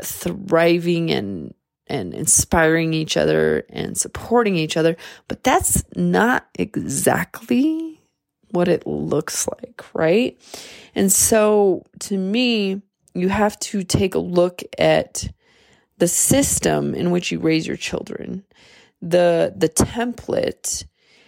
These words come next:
and ask, like, what, maybe what is amiss, right? And as I raise my own child, she's five now, and that's still really young, but also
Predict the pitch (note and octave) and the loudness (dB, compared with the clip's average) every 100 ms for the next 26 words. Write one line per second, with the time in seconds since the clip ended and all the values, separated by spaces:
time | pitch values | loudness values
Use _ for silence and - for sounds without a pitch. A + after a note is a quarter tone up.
0 | _ _ _ F3+ F3+ - E3+ G#3 G3 - | _ _ _ 0 0 2 2 2 -2 -2
1 | F#3 F3 D3+ D#3 E3 G3 - _ _ F3+ | -2 -2 -6 0 2 2 0 _ _ -2
2 | F3+ G#3+ A3+ F3 F#3 F3+ D3 D3+ - - | 0 0 0 2 2 2 -2 -2 -8 -10
3 | F3+ - - - - _ _ D#3+ E3 G#3+ | -14 -8 -4 -4 -6 _ _ 2 2 2
4 | - _ _ - - - - - - - | -2 _ _ -20 -20 -20 -20 -20 -20 -20
5 | - _ _ - G3+ G3+ F#3+ F#3+ - - | -20 _ _ 0 4 6 4 2 0 -4
6 | _ _ - A3 A3 G3+ F#3+ E3+ F3+ F3 | _ _ 2 4 4 6 6 4 2 2
7 | F3+ F3+ - E3 E3 E3 E3+ D#3 D#3 D#3 | 2 -2 -2 -2 -2 -4 -2 0 2 0
8 | E3 - F3+ - E3+ D#3 D3+ E3 D#3 D#3 | -6 -10 -12 -8 -2 0 0 -2 -4 -4
9 | D#3 D#3 C#3+ - E3 D#3+ D#3 D#3 E3 - | -2 -4 -4 -6 -4 -2 0 -2 -2 -4
10 | - - - F#3+ F#3 F3+ - - E3+ F3+ | -4 -6 0 2 2 0 -6 -12 -2 2
11 | F3+ F3 E3 D#3+ D#3+ E3 - _ D#3+ D#3 | 2 2 0 0 -2 -6 -12 _ 2 4
12 | D#3 - - E3 D#3+ D#3 - | 2 0 2 4 4 0 -4